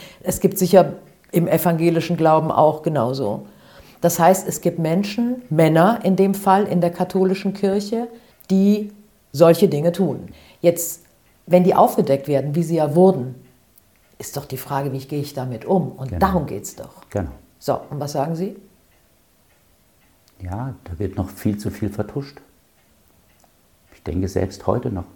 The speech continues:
Speaker 1: Kennen Sie jemand, der was vertuscht?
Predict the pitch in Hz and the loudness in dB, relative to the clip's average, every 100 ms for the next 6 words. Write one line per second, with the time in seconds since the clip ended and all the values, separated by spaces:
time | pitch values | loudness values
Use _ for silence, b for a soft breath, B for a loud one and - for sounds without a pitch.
0 | _ _ _ _ _ _ _ _ _ _ | _ _ _ _ _ _ _ _ _ _
1 | _ _ _ _ _ _ _ _ _ - | _ _ _ _ _ _ _ _ _ -4
2 | 226 262 285 311 - - _ _ 214 233 | 0 0 0 -4 -6 -14 _ _ -4 -4
3 | 226 226 226 - - 311 320 - | -2 -4 -4 -6 -10 -12 -16 -20